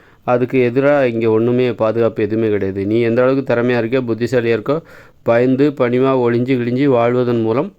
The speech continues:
உ-, குற்றவாளிகளை பார்த்து, அது சிங்கம், புலி, சிறுத்தைகளை பார்த்து ஒளிஞ்சு பாதுகாப்பா எந்த அளவுக்கு வாழ்றியோ அந்த அளவுக்கு நீ உயிரோட இருக்கலாம். அது மாதிரி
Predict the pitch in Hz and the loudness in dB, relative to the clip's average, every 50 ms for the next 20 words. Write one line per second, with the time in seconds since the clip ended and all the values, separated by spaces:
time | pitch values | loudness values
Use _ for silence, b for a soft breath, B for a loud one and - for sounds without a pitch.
0 | b b b b b b b b 117 113 101 - 139 135 - 151 151 147 143 143 | b b b b b b b b -6 -6 -6 -6 -6 -4 0 2 2 2 2 2
1 | 139 135 127 117 120 120 123 147 156 156 151 127 120 117 110 113 104 - 131 131 | 0 0 0 0 0 0 0 0 0 0 -2 -4 -6 -8 -8 -10 -10 -8 -6 -4
2 | 135 135 135 131 127 127 127 117 131 123 123 - 135 131 127 123 127 127 135 143 | -2 0 0 0 0 0 0 -2 -2 -2 -2 0 0 0 0 2 0 0 0 0
3 | 156 139 120 123 131 135 135 135 147 139 - 127 120 120 127 131 127 127 - 139 | 0 2 2 2 2 2 2 2 0 0 2 0 0 0 0 0 0 0 0 0
4 | 127 120 123 123 131 135 139 135 127 117 120 120 139 147 139 127 120 127 127 127 | 0 2 2 2 2 2 2 2 2 0 0 0 0 0 0 2 2 2 2 2
5 | 127 139 135 127 120 120 120 123 117 117 107 - - 104 104 107 107 123 123 127 | 2 2 2 2 2 2 2 2 2 2 0 -2 -4 -4 -2 -2 -2 0 0 0
6 | 139 156 180 220 | 0 0 -2 -4